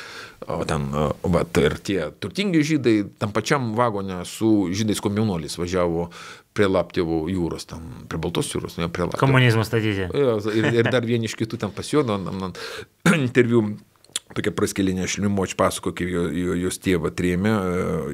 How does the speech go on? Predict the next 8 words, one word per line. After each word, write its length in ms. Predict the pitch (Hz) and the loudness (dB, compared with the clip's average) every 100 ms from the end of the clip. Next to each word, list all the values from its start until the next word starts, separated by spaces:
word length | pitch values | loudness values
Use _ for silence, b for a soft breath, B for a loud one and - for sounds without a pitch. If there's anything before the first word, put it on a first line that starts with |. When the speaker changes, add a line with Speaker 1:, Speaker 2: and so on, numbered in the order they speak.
| 65 | -2
Speaker 1:
ir 180 | 85 | -2
vežė, 400 | 90 90 87 98 | 2 2 2 2
e, 400 | 117 123 - 90 87 | 0 -2 -8 -6 -4
kartu 320 | 85 - 101 | -2 -2 0
su 220 | 101 - 131 135 139 - 135 | 0 0 2 2 2 -2 -4
kitų 280 | 170 170 302 | -4 0 0
kažkokių, 580 | - - 98 101 98 | -2 -4 -6 -2 -2
e, 640 | 92 - - - - - | -2 -6 -10 -10 -8 2